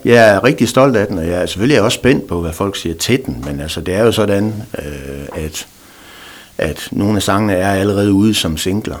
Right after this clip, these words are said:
så, så, så nogle af dem er jo hørt, og, og, øh, kan man sige, så, så der, der er, der er nyt i den, så det er mere sammenhæng, det at man kan gå ind nu og høre en færdig E P, og forhåbentlig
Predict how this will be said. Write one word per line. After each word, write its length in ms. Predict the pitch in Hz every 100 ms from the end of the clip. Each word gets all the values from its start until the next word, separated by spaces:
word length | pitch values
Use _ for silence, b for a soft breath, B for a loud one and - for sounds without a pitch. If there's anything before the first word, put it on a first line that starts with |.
| - -
så, 260 | - -
så, 240 | 71 85 -
så 100 | -
nogle 300 | 90 104 104
af 60 | 98
dem 120 | 82
er 160 | 92 107
jo 220 | 107 85 80
hørt, 440 | - 98 82 - -
og, 320 | - 67 - -
og, 240 | 80 78 78
øh, 100 | - 71 85 85 B B B B B -
kan 120 | -
man 80 | 71
sige, 340 | - 80 82 82
så, 140 | -
så 160 | - -
der, 140 | 82
der 160 | 82 80
er, 380 | 80 80 78 - B B B B B -
der 60 | 92
er 60 |
nyt 240 | 101 160 156
i 100 | 123
den, 180 | 123
så 120 | - 92
det 80 |
er 40 | 104
mere 180 | 131 143
sammenhæng, 680 | - 113 139 110 85 80
det 80 | 85
at 100 | 101
man 120 | 92
kan 100 | 87
gå 100 | 90
ind 140 | 104 101
nu 160 | 104
og 60 | 101
høre 180 | 101 101
en 80 | 95
færdig 500 | 95 104 104 92 104
E 20 |
P, 320 | - 95 101
og 140 | 78 -
forhåbentlig 1000 | - - - 90 117 143 143 - -